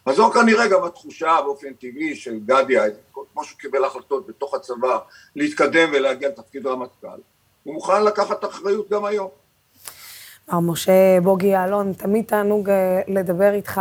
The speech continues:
Speaker 2: תודה רבה לך על השיחה הזאת.
Speaker 1: תודה, לוסי, ונשתדל שיהיו ימים טובים
Speaker 2: הוא,
Speaker 1: יותר.
Speaker 2: אה, נשתמע מאוד בקרוב. תודה רבה לך.
Speaker 1: תודה.
Speaker 2: תודה.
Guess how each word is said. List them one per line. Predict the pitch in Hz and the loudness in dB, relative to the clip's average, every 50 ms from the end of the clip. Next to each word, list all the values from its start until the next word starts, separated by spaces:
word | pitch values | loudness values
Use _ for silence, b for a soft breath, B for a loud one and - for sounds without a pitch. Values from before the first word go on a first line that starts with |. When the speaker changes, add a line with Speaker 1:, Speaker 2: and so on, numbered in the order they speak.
| 190 180 | -2 -2
Speaker 2:
תודה | - 180 185 202 208 233 | -2 0 2 4 4 4
רבה | 214 196 208 202 | 4 4 4 4
לך | 190 180 - - 170 165 170 180 _ _ | 4 2 0 -2 -2 -2 -2 -4 _ _
על | 190 180 175 175 | -4 -2 0 0
השיחה | 170 160 160 170 170 160 - - - 175 - - - - - | 0 0 -2 -4 -4 -6 -6 -6 -6 -8 -8 -8 -12 -18 -20
הזאת. | 311 - - - - _ _ _ _ _ _ _ _ _ _ _ _ _ _ _ _ _ - - - - _ _ _ _ _ _ - | -20 -20 -20 -20 -20 _ _ _ _ _ _ _ _ _ _ _ _ _ _ _ _ _ -20 -20 -20 -20 _ _ _ _ _ _ -4
Speaker 1:
תודה, | 123 131 143 156 160 | 0 2 2 2 4
לוסי, | 170 185 185 - - 190 196 190 | 2 2 0 0 0 0 0 2
ונשתדל | 190 190 196 190 190 - - - 175 175 - 214 202 | 2 2 2 0 -2 -6 -10 -12 -8 -4 -2 -2 -2
שיהיו | 175 - 139 139 143 | -2 -4 -6 -4 -4
ימים | 156 175 175 | -4 -6 -8
טובים | - 175 165 165 185 190 185 | -8 -8 -4 -2 0 0 0
Speaker 2:
הוא, | 175 170 175 175 | 0 0 -2 -2
Speaker 1:
יותר. | 175 175 | -2 -2
Speaker 2:
אה, | 175 175 175 175 | -2 -2 -2 -2
נשתמע | 175 180 170 - - - 208 202 214 247 269 277 | -2 -2 -4 -4 -2 -2 0 2 4 4 4 4
מאוד | 254 247 247 254 240 220 | 4 4 4 4 4 2
בקרוב. | 240 233 - 220 190 170 156 147 156 - | 0 0 0 0 0 0 -2 -6 -10 -10
תודה | - 185 175 190 196 214 233 | -8 -4 0 2 2 4 4
רבה | 220 196 196 190 | 2 2 2 0
לך. | 196 185 - - _ _ _ _ _ _ _ _ _ _ _ _ _ _ _ _ _ | 0 -4 -10 -20 _ _ _ _ _ _ _ _ _ _ _ _ _ _ _ _ _
Speaker 1:
תודה. | - 123 113 104 95 - - _ _ _ | -10 -6 -4 -4 -6 -6 -10 _ _ _
Speaker 2:
תודה. | - - - - | -20 -20 -20 -20